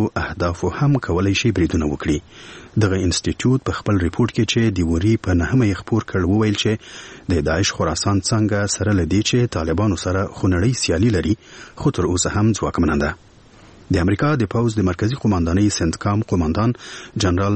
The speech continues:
مایکل کوریلا په کندهار او مسکو کې د داعش له بریدونو څو ورځې مخکې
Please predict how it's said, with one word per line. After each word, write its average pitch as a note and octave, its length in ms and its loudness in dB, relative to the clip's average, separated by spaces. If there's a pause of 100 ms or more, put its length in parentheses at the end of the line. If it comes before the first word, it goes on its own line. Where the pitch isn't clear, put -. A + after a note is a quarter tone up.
مایکل G#2 400 0
کوریلا F2 340 0 (460)
په B2+ 180 4
کندهار G#2 400 0 (140)
او G#2 40 0 (140)
مسکو F#2 320 -2 (120)
کې B2 220 0
د F2+ 120 0
داعش F2+ 260 -2 (100)
له F#2 180 2
بریدونو F#2+ 340 2
څو F2+ 240 -2
ورځې F2 280 0
مخکې A2+ 260 -2